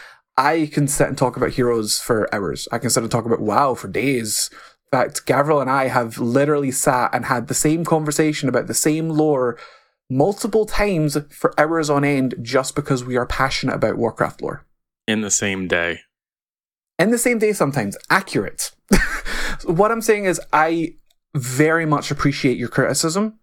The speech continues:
Speaker 1: because you are spot on. And I think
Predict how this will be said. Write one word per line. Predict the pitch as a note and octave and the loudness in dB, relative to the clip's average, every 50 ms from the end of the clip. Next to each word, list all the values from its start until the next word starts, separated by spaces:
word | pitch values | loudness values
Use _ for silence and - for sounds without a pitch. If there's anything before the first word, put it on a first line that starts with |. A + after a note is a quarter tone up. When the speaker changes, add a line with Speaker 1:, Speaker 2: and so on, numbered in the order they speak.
| _ | _
Speaker 1:
because | - C#3+ - - D3+ C3+ B2+ B2+ | -4 -2 2 2 2 2 0 -6
you | A#2+ A2+ B2 C#3 | -10 -4 0 0
are | C#3+ C3+ B2+ | 0 0 2
spot | - - - - - G#2 A#2 A2+ - | 0 0 -2 2 2 0 0 2 2
on. | B2+ A#2+ C3+ F3+ A3+ A#3 _ _ _ _ _ _ _ - | 2 2 2 2 0 -2 _ _ _ _ _ _ _ 0
And | C3 C#3+ C#3+ | 2 2 2
I | C3+ C#3 | 0 -2
think | C#3+ C#3+ - D3+ D#3 D#3 D3+ - - - - _ | 0 0 0 0 0 -2 -4 -8 -14 -16 -16 _